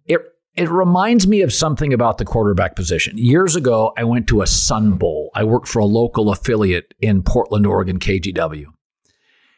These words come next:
And I had to cover an Oregon football game. I think they were playing Minnesota, Glen Mason, and the Golden Gophers, I believe. And I went down to El Paso, which is on the border next to Juarez. And Juarez is a pretty hard scrabble town, a lot of crime.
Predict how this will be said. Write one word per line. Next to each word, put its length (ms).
And 160
I 40
had 280
to 80
cover 380
an 140
Oregon 420
football 480
game. 360
I 80
think 180
they 100
were 160
playing 320
Minnesota, 680
Glen 320
Mason, 360
and 80
the 60
Golden 320
Gophers, 420
I 100
believe. 480
And 120
I 40
went 240
down 160
to 100
El 180
Paso, 520
which 240
is 160
on 220
the 80
border 520
next 220
to 80
Juarez. 800
And 180
Juarez 500
is 140
a 60
pretty 240
hard 240
scrabble 340
town, 560
a 20
lot 180
of 60
crime. 540